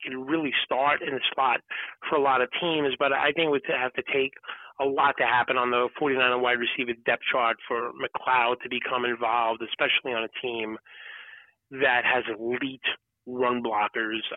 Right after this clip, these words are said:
Um, and George Kittle is one of my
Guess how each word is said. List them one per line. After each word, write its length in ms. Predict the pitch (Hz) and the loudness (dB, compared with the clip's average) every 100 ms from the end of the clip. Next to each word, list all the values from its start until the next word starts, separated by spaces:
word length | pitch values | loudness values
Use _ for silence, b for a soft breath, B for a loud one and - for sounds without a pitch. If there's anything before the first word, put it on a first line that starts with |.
| - | -2
Um, 360 | 127 120 113 113 - _ _ _ _ _ - - - 151 | 0 0 0 -6 -12 _ _ _ _ _ -20 -18 -6 0
and 340 | 127 120 120 123 - - _ _ _ _ _ - | 2 2 0 -2 -6 -20 _ _ _ _ _ -6
George 180 | 170 165 - | 0 2 2
Kittle 400 | 156 127 120 120 - _ _ - | 2 0 0 -4 -10 _ _ -6
is 140 | 131 | -2
one 100 | 127 | 0
of 60 | 117 | 0
my 120 | 113 | -2